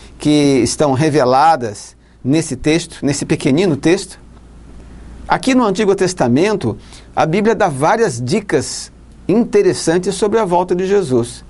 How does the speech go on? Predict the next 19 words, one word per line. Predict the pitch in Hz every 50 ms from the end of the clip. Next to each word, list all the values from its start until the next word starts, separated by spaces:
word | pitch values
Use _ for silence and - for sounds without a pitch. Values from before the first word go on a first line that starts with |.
| - - - - - - - - -
E | - 160
eu | 202
quero | 196 226 226 233
analisar | 220 240 240 233 185 - 190 190 185
com | 196 190
você | 156 151 147 147 - 165 185 196
um | 196
pouquinho | 190 202 180 175 - 185 196 202 196
agora | 175 156 175 175 180
esse | 175 180 175
pequeno | - 170 175 - 170 175 180
texto | 175 180 - 151 143 - - -
aí. | 135 101 82 82
Você | - - 135
já | 165 175
marcou | 180 180 175 - - 147 143
na | 135 131
sua | - - 190 202
Bíblia, | 170 170 165 165 160 180 180